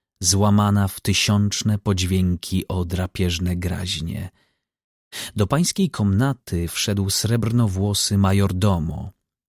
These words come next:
czystej krwi hidalgo, przyjaciel i sługa.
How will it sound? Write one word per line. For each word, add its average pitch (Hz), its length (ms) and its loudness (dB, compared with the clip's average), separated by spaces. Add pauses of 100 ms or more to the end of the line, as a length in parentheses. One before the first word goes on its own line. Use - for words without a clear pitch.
(220)
czystej 95 560 0
krwi 92 540 -2
hidalgo, 90 680 -2 (260)
przyjaciel 131 720 0 (100)
i 175 80 0
sługa. - 560 -4